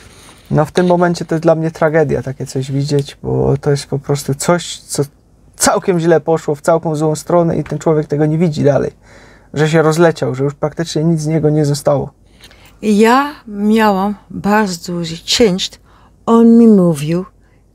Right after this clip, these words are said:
Speaker 2: "Twój zapach jest owocowy". To dla mnie był sygnał, co z tym jest tak u mój zdrowia.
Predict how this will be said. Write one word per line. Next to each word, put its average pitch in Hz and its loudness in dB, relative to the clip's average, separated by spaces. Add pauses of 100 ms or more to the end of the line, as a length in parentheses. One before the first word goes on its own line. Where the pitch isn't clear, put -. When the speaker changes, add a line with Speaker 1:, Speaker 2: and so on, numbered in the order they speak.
Speaker 2:
"Twój 220 2 (180)
zapach 180 -4
jest 180 -4
owocowy". 170 0 (520)
To 262 4
dla 175 0
mnie 214 4
był 185 2
sygnał, 180 -2 (1040)
co 415 0
z - -4
tym 330 -8
jest 330 -2
tak - -2 (540)
u 202 -2
mój 190 2
zdrowia. 156 0